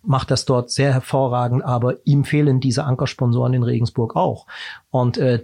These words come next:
deswegen ist es auch sehr schwer jedes Jahr für ihn, und er muss sehr viel über Transfereinnahmen eben halt, äh, ähm, generieren, äh, ein Punkt, an dem wir noch nicht sind. Ja, dafür sind wir noch zu früh in der zweiten Bundesliga, noch nicht mutig genug, auch an der einen oder anderen Stelle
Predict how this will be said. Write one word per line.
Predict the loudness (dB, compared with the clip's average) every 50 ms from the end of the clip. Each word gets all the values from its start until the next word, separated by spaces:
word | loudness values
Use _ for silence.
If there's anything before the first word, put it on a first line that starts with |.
| 0 0
deswegen | 0 0 0 0 0 2 2 0
ist | 0 -2
es | -2 -2
auch | -4 -4
sehr | -2 -2 0 0 0
schwer | 0 0 0 0 0 2
jedes | 2 2 2 2 0 -2 -2 -2
Jahr | -2 0 0 0 -2
für | -2 -2 -2 0
ihn, | 2 2 2 2 2
und | 2 2
er | 2 0
muss | 0 0 0
sehr | 0 0 0
viel | 0 0
über | 0 0 0
Transfereinnahmen | 0 0 0 0 0 0 -2 -2 -2 -2 -2 0 0 0 0 -2 -2 -2
eben | -2 0 0 0
halt, | 0 0 0 -2 -2 -4
äh, | -2
ähm, | -2 0 -2 -2 -2 -2 -2 -2 0 0 0 0 0
generieren, | 0 2 2 2 2 2 2 2 0 -2 -4 -6 -12 -16 -16 -16 -16 -18 -14 -6
äh, | -2 0
ein | 0 0 2 0 0
Punkt, | 2 0 0 2 2
an | 2 4
dem | 4 4 4
wir | 4 2
noch | 2 2 2
nicht | 2 0 0 0
sind. | -2 -2 -2 -4 -8 _ _ _ -2
Ja, | 0 0 0 0 -2
dafür | -2 -2 -2 0 0
sind | 0 0 0 0
wir | 0
noch | 0 0 -2
zu | -2 -4 -4
früh | -4 -2 -2 0 0 2 2
in | 2
der | 0 0
zweiten | -2 -2 -2 -4 -2 -2 -2 -2
Bundesliga, | 0 0 0 0 0 -2 -2 -2 -2 0 0 0
noch | 0 0 0 -2
nicht | -2 0 2 2
mutig | 2 4 2 2 0 -2 0
genug, | 0 2 2 2 2 0 -2
auch | -2 -2
an | -2 -2
der | 0 0
einen | 0 0 0 0
oder | 0 0 0
anderen | 0 0 0 0
Stelle | 0 -2 -2 -2 -2 -2 -4